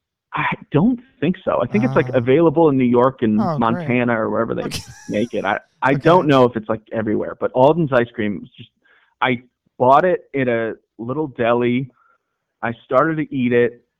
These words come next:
Speaker 1: I told my girlfriend just sitting there, I was like, "This is the best. I've never had anything like this. This is the best ice cream." I'm, I am fully endorsing it right now. Still, I had it, like, two weeks ago. The,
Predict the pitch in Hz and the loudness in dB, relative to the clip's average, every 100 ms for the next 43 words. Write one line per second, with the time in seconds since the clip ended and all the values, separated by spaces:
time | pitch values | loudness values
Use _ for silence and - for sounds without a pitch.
0 | _ _ _ 120 120 117 - _ _ 135 | _ _ _ 0 0 -2 -8 _ _ 0
1 | 139 139 135 135 131 135 131 - 127 127 | 0 -2 -2 0 0 0 -2 0 -2 -2
2 | 127 123 - 127 131 127 117 117 110 _ | -6 -10 -6 -4 -2 -2 -2 -4 -10 _
3 | - 147 160 139 131 135 131 - _ _ | -12 -10 -6 -2 0 2 2 -2 _ _
4 | 143 175 139 120 143 170 151 139 123 117 | -4 -2 -6 -2 2 4 4 2 2 0
5 | 113 117 117 92 85 - 73 - 147 165 | -2 -6 -10 -10 -12 -14 -16 -8 -6 -6
6 | 156 170 127 135 135 - 113 117 - - | -6 -8 -2 0 0 -6 -6 -6 -6 -6
7 | 113 110 110 _ - _ _ _ - 120 | -4 -4 -8 _ -20 _ _ _ -2 0
8 | 113 113 - 120 117 117 113 - 120 - | 0 -4 -2 0 2 2 0 -4 -6 0
9 | 151 180 170 147 139 139 135 147 131 110 | 4 4 4 2 4 2 0 -2 -2 2
10 | 135 175 156 127 131 - - 131 135 135 | 2 2 0 0 -2 -8 -2 0 2 0
11 | 117 131 135 139 147 - 127 - - 156 | 0 0 2 2 -2 -4 -6 -6 -14 -8
12 | 180 156 - 131 131 127 - - - - | -4 -4 -4 0 2 2 -2 -20 -20 -14
13 | 190 135 | -4 -4